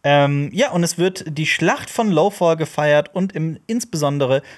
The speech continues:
Commander Ezra Bridger. Was zur Hölle ist denn die Schlacht von Lowfall?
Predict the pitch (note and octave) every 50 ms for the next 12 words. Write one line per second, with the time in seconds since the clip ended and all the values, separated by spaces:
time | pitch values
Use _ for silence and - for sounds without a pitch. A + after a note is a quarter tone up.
0 | _ - - E3 D3+ B2+ A2+ A#2 B2 B2+ C3 B2 - C3 B2+ A#2 A2 B2 B2+ B2
1 | B2+ A#2+ G#2+ G2+ G2 F2+ G#2+ G#2+ C3 F#3+ B3+ - - - G#3+ G3+ G3 E3+ C#3 D#3+
2 | - - D#3+ D3 C3+ B2+ - - B2+ B2+ - - - A2+ G2+ G#2+ - D4 F#4+ -
3 | - - F#2+ -